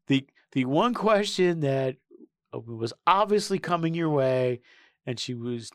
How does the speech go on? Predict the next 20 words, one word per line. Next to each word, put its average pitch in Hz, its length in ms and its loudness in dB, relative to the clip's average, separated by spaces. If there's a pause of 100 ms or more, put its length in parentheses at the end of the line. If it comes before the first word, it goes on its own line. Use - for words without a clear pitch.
(120)
not 165 200 -2
only 202 180 0
totally 175 360 -2
unprepared 160 520 -6
for 196 240 -4
it, - 100 -12
at - 80 -8
the - 220 -18
end 170 240 -6
of 151 80 -8
the 143 280 -6
answer, 185 280 -8
she 113 100 -16
said, 120 220 -4 (100)
'I 139 80 0
don't 151 240 -2
understand 131 640 -8
where 120 120 -6
you're 113 220 -8
going.'" 117 520 -6